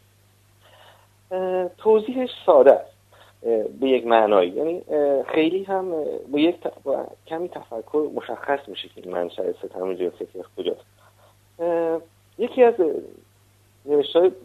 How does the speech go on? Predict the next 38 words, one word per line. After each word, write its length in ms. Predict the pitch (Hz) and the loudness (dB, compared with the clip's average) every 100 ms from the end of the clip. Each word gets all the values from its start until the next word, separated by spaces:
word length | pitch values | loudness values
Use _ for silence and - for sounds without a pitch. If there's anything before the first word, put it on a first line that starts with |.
| _ _ - | _ _ -2
برجسته 440 | 120 113 107 107 156 | 2 2 2 0 4
در 120 | 135 | 4
این 140 | 117 | 4
مورد 560 | 117 113 156 156 120 113 | 2 4 4 2 -2 0
بحث 360 | 127 - - | 0 -2 -6
انگلس، 600 | 147 135 120 107 101 95 - - - | -2 -2 -2 -2 2 2 0 -16 -10
فریدریش 340 | 95 85 - | -10 -10 -14
انگلس، 320 | 82 82 87 - _ _ _ _ - | -12 -8 -8 -10 _ _ _ _ -10
در 140 | 95 | -8
مورد 220 | 87 92 | -4 -2
منشأ 380 | 107 95 85 95 | 0 0 -2 -4
خانواده، 480 | 92 95 87 85 87 | -4 -4 -2 -2 0
مالکیت 420 | 92 82 76 87 | 2 0 -2 -12
خصوصی 340 | - 76 - - _ | -12 -16 -20 -20 _
و 100 | - | -8
دولت 380 | 76 78 80 - - | -4 -4 -4 -10 -14
در 120 | - - | -14 -14
واقع 180 | - 87 | -8 -8
در 80 | - | -8
کتابش، 540 | - - - - - - _ _ _ - | -16 -16 -16 -16 -20 -20 _ _ _ 2
که 60 | 110 | 4
البته 300 | 110 104 127 | 6 2 0
یک 180 | 120 | -4
کتابی 520 | - 110 113 113 113 104 _ _ _ | -4 2 2 2 -2 -6 _ _ _
در 140 | 101 101 | 2 4
واقع 180 | 101 | 4
یه 80 | 113 | -2
جور 140 | 113 107 | -4 -2
جمع‌خوانی، 840 | 98 90 87 - 90 101 143 147 - _ _ - _ - - | 0 0 -2 -2 -2 -2 -6 -8 -10 _ _ -20 _ -16 -10
یه 160 | - 123 | -2 -2
جور، 320 | 123 120 107 | -2 -2 0
اه، 140 | 98 | 0
گردآوری 680 | 90 104 95 98 95 92 113 | 2 4 4 6 6 4 2
و 100 | 117 | 0
جمع‌بندی 720 | 101 92 90 90 90 104 113 | 2 0 0 -2 -4 -6 -4
از 80 | 107 - | -6 -6
کتاب 220 | 101 98 | -6 -2
مورگان 520 | 107 101 87 82 87 | 0 0 0 2 0